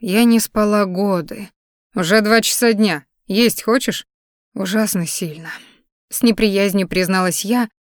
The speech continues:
ощутив, как при упоминании еды у меня резко сжался желудок.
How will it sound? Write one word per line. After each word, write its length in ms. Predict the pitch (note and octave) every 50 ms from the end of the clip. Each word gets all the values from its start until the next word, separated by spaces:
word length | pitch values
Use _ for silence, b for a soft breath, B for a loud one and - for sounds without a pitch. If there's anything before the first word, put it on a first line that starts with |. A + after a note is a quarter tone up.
| _ _ _
ощутив, 460 | G3 F#3 - B3 A3+ - D4+ - -
как 240 | - B3 A#3+ - _
при 140 | A3 A3+
упоминании 760 | A3+ - - A3+ G#3+ G#3+ A3 A3+ A#3 G#3+ G3 F#3 F3+ F3 E3+
еды 320 | D#3+ F3+ F3+ F#3 B3+ C4 A#3
у 40 |
меня 300 | F#3 F3 F3+ F3+ F3+ F3+
резко 380 | F#3 A3+ C4 B3+ - - - G#3+
сжался 500 | G3 F#3 F#3 G#3 G3 F3+ - - - F3+
желудок. 640 | E3+ F3+ G3 F#3 D#3+ D3 D3 C3+ - - - -